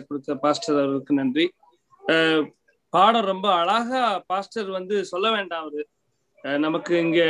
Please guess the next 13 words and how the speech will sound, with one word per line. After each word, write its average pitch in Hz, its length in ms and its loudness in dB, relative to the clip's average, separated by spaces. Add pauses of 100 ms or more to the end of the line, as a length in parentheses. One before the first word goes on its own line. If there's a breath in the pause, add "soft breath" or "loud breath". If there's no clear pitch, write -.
(100)
நமக்கு 156 440 2 (180)
ஓய்வு 175 220 4
நாட்கள்ல 170 580 2
ஏதாவது 170 380 2
கேள்விகள் 185 540 -2 (540)
அந்த 165 160 -2
மாதிரி 180 200 4
இருந்ததுன்னா 180 400 4
அவர்கிட்ட 170 280 0
தான் 175 180 0
நம்ம 160 140 -4
போவோம். 160 340 -2
ரொம்ப 165 200 -2